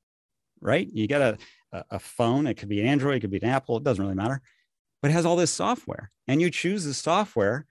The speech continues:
based on the application or based on what you want to do. Why can't industrial systems, you know,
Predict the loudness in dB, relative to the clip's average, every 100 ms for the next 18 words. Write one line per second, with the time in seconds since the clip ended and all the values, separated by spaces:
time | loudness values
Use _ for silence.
0 | _ _ 2 2 2 2 2 0 0 0
1 | -2 -2 -4 0 0 2 0 -2 2 2
2 | 2 -2 -2 -4 -6 -14 -6 -2 -2 -4
3 | -14 _ _ _ _ _ _ -2 0 0
4 | 2 2 0 -2 -4 -4 -4 -4 -4 -4
5 | -4 -14 _ _ _ _ _ 0 0